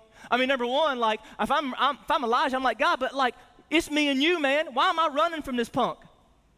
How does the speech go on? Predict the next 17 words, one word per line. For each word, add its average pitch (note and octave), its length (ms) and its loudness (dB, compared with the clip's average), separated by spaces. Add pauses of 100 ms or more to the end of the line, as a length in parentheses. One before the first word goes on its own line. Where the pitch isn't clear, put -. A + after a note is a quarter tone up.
(440)
No, A3+ 140 2
I'm E4 80 0
gonna G#4+ 100 -6
stay D4 300 0
here. D4+ 460 0
I'm B3 100 0
gonna D#4+ 100 -4
look C4+ 140 2
him C4 120 -8
dead C#4 200 0
in C#4+ 40 -8
his C#4 100 -8
eye. F#4 180 2
I'm C4+ 80 2
gonna A#3+ 100 -4
say, A#3 220 0 (200)
'No E3+ 200 0